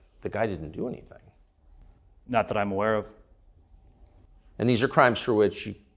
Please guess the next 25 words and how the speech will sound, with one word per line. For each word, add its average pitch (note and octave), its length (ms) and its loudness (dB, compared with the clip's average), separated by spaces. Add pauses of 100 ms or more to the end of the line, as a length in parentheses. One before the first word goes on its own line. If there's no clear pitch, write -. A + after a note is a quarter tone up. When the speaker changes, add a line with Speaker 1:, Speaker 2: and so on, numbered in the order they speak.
(120)
Speaker 1:
could C3 80 2
have G#2+ 60 0
spent F2+ 200 0
ten G2+ 140 -2
years D#2 160 -6
in D2+ 80 -10
prison. C2 420 -8 (840)
Speaker 2:
Right. A2+ 260 0 (1800)
Speaker 1:
It C#3+ 100 0
felt - 540 6
to - 140 0
me B2+ 380 2
like F#2+ 600 4 (160)
the F#2+ 80 -6
media F#2 640 -2
were E2 300 -6
cheerleading F2+ 760 -2
your D#2 120 -12
prosecution. - 840 -6 (1160)
Speaker 2:
Oh, C3 80 4
yeah, G#2 220 2 (380)
definitely. G2+ 360 -4 (520)
Some A#2+ 200 2
of G2+ 60 -2
them. F#2+ 120 -6